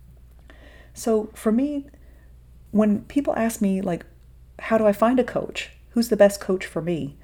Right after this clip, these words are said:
I mean, that's a, that's a challenging question because it really just depends. Now, when you're seeking a coach, you want someone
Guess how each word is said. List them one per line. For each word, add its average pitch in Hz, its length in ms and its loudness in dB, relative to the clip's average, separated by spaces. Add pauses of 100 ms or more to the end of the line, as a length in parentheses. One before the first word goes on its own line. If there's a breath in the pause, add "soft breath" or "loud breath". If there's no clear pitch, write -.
(480 loud breath)
I 220 60 -2
mean, 226 140 -4
that's 311 180 0
a, 262 180 -4
that's 320 160 -2
a 311 60 -4
challenging 233 440 2
question - 640 -2
because 202 240 -4
it 226 80 -4
really 277 220 -2
just 220 180 0
depends. - 640 -2 (560 loud breath)
Now, 202 160 4
when 208 240 2
you're 208 100 4
seeking 277 400 -2
a 196 60 2
coach, - 420 -6
you 214 80 2
want 254 180 0
someone 214 520 2